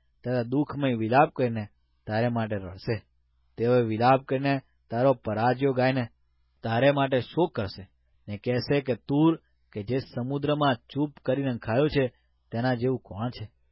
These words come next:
તારો માલ સમુદ્રમાંથી ઉતરતો ત્યારે તું ઘણી પ્રજાઓને સંતુષ્ટ કરતો.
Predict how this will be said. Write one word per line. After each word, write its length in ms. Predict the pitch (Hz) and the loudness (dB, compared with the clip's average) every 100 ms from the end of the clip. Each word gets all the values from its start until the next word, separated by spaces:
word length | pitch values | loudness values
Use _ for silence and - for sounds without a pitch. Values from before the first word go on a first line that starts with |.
| - | -6
તારો 200 | 117 123 | -2 0
માલ 280 | 120 135 143 | 2 2 0
સમુદ્રમાંથી 720 | - 123 135 139 143 139 147 | -2 -4 0 0 0 -2 -4
ઉતરતો 600 | 120 110 123 131 147 147 - _ _ - | -8 -6 -2 0 2 2 0 _ _ -4
ત્યારે 240 | 120 131 | 0 0
તું 360 | - 147 151 156 _ _ | 0 -6 -6 -10 _ _
ઘણી 300 | 104 107 131 | -10 -4 -4
પ્રજાઓને 640 | 156 127 117 117 113 117 117 _ - | -2 -2 0 0 0 -2 -6 _ -16
સંતુષ્ટ 560 | - 98 - 139 131 110 | -10 -10 -4 -4 -4 -8
કરતો. 360 | - 95 104 | -10 -12 -14